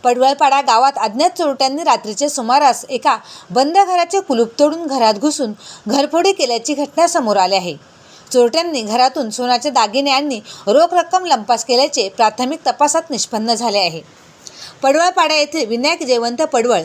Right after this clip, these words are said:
शुक्रवार दिनांक सव्वीस सप्टेंबर रोजी कामानिमित्त बाहेरगावी गेले होते. सत्तावीस तारखेला ते घरी आले असता त्यांना घराचे कुलूप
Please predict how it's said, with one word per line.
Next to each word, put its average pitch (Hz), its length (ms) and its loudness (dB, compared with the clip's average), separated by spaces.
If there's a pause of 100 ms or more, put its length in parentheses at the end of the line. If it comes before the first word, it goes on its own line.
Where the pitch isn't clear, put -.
(340)
शुक्रवार 359 460 2
दिनांक 311 380 -2
सव्वीस 311 600 -2 (880)
सप्टेंबर 359 460 0
रोजी 240 300 -2
कामानिमित्त 269 680 -4
बाहेरगावी 226 500 0
गेले 202 200 -2
होते. 190 520 -8 (580)
सत्तावीस 339 500 -2
तारखेला 320 380 0
ते 359 160 0
घरी 285 240 2
आले 254 220 0
असता 269 280 -2
त्यांना 254 360 -2
घराचे 247 420 -2
कुलूप 330 240 -6